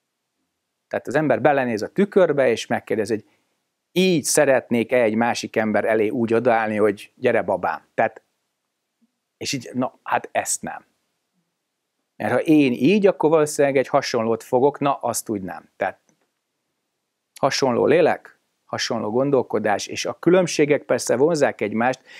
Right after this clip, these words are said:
de a sávokból nagyon nehéz kitérni. Tehát nagyon-nagyon hasonló lelkület lesz a maga egyéniségével, a maga polaritásával, ami szükségszerűen különbözik a tiettől. De nagyon hasonló sávban lesz ez,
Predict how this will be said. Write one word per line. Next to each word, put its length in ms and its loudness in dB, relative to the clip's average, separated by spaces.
de 100 0
a 40 0
sávokból 880 2
nagyon 300 2
nehéz 460 -2
kitérni. 800 -6
Tehát 200 -8
nagyon-nagyon 540 2
hasonló 540 0
lelkület 560 -2
lesz 260 -2
a 60 0
maga 480 2
egyéniségével, 1080 0
a 40 4
maga 240 2
polaritásával, 880 0
ami 120 0
szükségszerűen 720 -2
különbözik 520 -2
a 60 -4
tiettől. 600 -4
De 100 -4
nagyon 400 2
hasonló 520 0
sávban 640 -2
lesz 280 -6
ez, 220 0